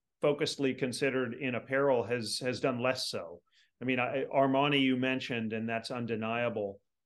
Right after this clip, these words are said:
Uh, and I think that did stem from Casa Armani. So it almost is more like, you know, an extension of Casa Armani than, than the apparel brand. But, um,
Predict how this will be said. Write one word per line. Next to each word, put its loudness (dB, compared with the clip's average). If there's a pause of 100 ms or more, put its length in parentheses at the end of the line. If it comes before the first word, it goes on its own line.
Uh, -2
and -2
I 0
think -2
that 0
did -2
stem 0
from -6
Casa -2
Armani. -6
So -4
it -2
almost 2
is -4
more 0
like, 0 (380)
you -4
know, -4 (260)
an -4
extension -4
of -12
Casa 0
Armani -4
than, -6
than -2
the -4
apparel 0
brand. -6
But, -2
um, -2